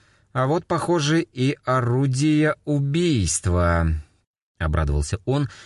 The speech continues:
и, достав из кармана носовой платок, аккуратно поднял с земли обрубок трубы.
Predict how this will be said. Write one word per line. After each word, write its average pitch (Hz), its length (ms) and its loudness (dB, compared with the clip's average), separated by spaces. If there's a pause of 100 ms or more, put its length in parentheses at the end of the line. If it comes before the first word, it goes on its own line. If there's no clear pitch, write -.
и, 139 60 -2
достав 139 320 -2
из 117 80 -2
кармана 110 380 0
носовой 95 340 0
платок, 95 400 -2
аккуратно 104 600 -2
поднял 82 480 0
с 76 40 -2
земли 80 500 0 (180)
обрубок 80 540 -2
трубы. 92 520 0